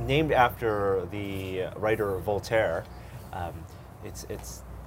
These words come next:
a very sleepy town, has one main street, has, uh, maybe a dozen restaurants, and most of which are, were closed when we were here for the past three nights.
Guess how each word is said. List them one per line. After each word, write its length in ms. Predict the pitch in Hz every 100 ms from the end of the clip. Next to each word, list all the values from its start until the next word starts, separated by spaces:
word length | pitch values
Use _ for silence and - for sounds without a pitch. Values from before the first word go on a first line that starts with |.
| - - - - -
a 60 | 131
very 280 | 165 196
sleepy 400 | 185 - 170 156
town, 500 | 160 151 147 147 147 143 - -
has 120 | 113
one 320 | 110 131 143
main 260 | 135 139 135
street, 480 | - - 139 143 - - - -
has, 220 | 107 98
uh, 140 | - 95 101
maybe 180 | 117
a 40 | 107 -
dozen 360 | 117 123 123 101
restaurants, 680 | 110 - 127 135 160 - - - - 101
and 220 | 95 101
most 260 | 117 131
of 120 | 127 107
which 180 | 110
are, 160 | 110 95 - - - -
were 140 | 113 101
closed 640 | - 113 117 127 147 139
when 120 | 123
we 140 | 123
were 100 | 123
here 320 | 120 135 143 165
for 120 | 131
the 80 | -
past 400 | 123 117 - -
three 160 | 123 120
nights. 440 | 113 147 185 -